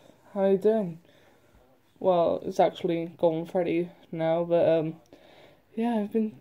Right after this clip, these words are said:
doing great. I feel like I'm missing something. Uh,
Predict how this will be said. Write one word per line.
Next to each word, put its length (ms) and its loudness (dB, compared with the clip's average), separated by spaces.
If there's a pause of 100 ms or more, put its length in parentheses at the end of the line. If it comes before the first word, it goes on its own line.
doing 260 -6
great. 360 -4 (1700)
I 120 10 (100)
feel 180 10 (120)
like 140 4
I'm 260 8
missing 440 8
something. 760 4 (1600)
Uh, 340 8